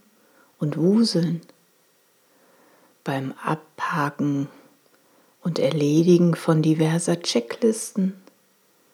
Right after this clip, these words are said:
von täglichen To-Dos. Immer bereit zum Einsatz, wenn deine Hilfe oder dein offenes Ohr benötigt wurde.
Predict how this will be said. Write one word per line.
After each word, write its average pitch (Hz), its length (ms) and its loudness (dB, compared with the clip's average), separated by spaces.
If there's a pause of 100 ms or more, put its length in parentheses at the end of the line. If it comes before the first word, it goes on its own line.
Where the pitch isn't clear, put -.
(640)
von 156 260 -8
täglichen 151 640 -4
To-Dos. - 800 -10 (1900)
Immer 202 360 8
bereit 175 580 2
zum 180 220 2
Einsatz, 214 760 6
wenn 180 160 4
deine 175 260 2
Hilfe 214 500 4
oder 175 260 2
dein 165 380 0 (180)
offenes 180 580 -2
Ohr 240 220 -2
benötigt 170 800 -4
wurde. 165 400 -8